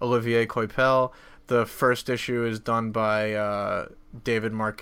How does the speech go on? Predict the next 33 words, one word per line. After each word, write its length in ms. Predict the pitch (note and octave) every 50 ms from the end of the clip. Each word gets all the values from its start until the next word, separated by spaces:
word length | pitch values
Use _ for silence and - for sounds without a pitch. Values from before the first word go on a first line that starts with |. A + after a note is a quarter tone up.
| - -
oh, 160 | C3+ C3 B2
David 320 | B2 B2+ E3+ F#3 F#3 F#3
Marquez 420 | F3 D#3+ C3+ - - C3+ A#2+ A#2 G#2+
drew 140 | - A2+
pretty 180 | - - A#2 A2+
much 200 | A2+ A2 A2 -
the 80 | A2+ G#2+
whole 120 | A2 A2
thing, 280 | A2 - A2+ A2 G#2+ G#2
but 160 | G#2 A2 G#2 - - - - - -
I'm, 120 | D#3 E3
like, 180 | F#3+ G#3+ G3 F3
ninety 240 | F3+ F3 F3 F3 E3+
percent 380 | E3+ - D3+ - - D3 B2+
sure 180 | - - C#3 C3
there's 220 | B2 A#2+ A2 -
some 180 | - A#2 A2 G#2
Jim 240 | G2+ - A#2+ A#2 A2+
Cheung 320 | - - A#2 A#2 B2+ B2+
stuff 300 | - - C#3 C3+ - -
in 80 | D3 C#3
here. 300 | C#3 D#3 D#3 D#3+ E3 - - - _ _ _ -
Maybe 200 | C#3 D3 D3 E3+
he 120 | E3+ F3
just 200 | D#3 E3 D#3 -
drew 100 | - D#3+
the 100 | D3+ C#3
Free 200 | A#2+ - C#3 C3
Comic 320 | - - A2+ A2+ B2 C3 -
Book 160 | - C#3 -
Day 220 | - D3 C#3 C#3+
issue, 300 | D3+ D3 - - E3 D#3+
but, 300 | D3+ C3 - C#3+ A2+ A#2